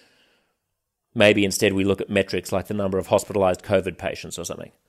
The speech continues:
But that's very risky. 'Cause once it gets out of hand, once the genie's out of the bottle, there's no putting it back.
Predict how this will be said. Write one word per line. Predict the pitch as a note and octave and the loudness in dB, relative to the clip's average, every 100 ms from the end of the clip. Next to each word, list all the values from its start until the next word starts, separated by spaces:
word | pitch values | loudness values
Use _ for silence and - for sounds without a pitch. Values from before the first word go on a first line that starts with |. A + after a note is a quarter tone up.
| _ _ _ _ _ _ _ _ _ | _ _ _ _ _ _ _ _ _
But | A2 | 2
that's | A2 | 2
very | G2+ G#2 C#3 C#3 | 4 6 8 8
risky. | A#2+ - D2+ - _ _ _ _ _ _ _ _ _ _ _ | 6 0 -12 -16 _ _ _ _ _ _ _ _ _ _ _
'Cause | A#2 | -4
once | G#2+ A#2+ | 0 0
it | A2+ | 2
gets | D3 D3 | 4 4
out | D3+ C#3+ | 2 2
of | |
hand, | B2+ C#3 E3 D#3 | 0 0 0 2
once | A#2 | -2
the | - | -2
genie's | G#2 B2+ D3 C#3 | -2 0 2 0
out | C#3 | 0
of | C3 | 0
the | A#2 | 2
bottle, | C3 D#3 F3 | 2 2 2
there's | A#2 | 0
no | C3 C3 | 0 0
putting | C#3 B2 | 0 -2
it | A#2 | -2
back. | - C2+ - _ | -4 -6 -6 _